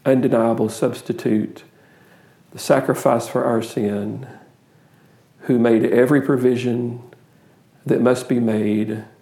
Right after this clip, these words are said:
You fulfilled it, you kept it, you've done the work, and we love you for it. May our hearts resound in worship to you.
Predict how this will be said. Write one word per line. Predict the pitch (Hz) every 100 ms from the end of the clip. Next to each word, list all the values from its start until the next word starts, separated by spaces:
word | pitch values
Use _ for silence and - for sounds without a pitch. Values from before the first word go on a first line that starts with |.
| _
You | - 117
fulfilled | - - - 139 139
it, | 135 - -
you | -
kept | - 123 -
it, | 127
you've | - 110 -
done | 120 117 110 110
the | 127
work, | 107 101 120 - - - _ _ _ _ _ _ _ _ _
and | -
we | 120
love | 113 113
you | 113
for | 107 113 101
it. | 104 92 - - _ _ _ _ _ _ _ _ _ _ _ _ _
May | 110
our | 113 110
hearts | 135 117 -
resound | 123 113 113 117 113
in | 110 117
worship | 123 123 123
to | -
you. | 120 117 120 123 127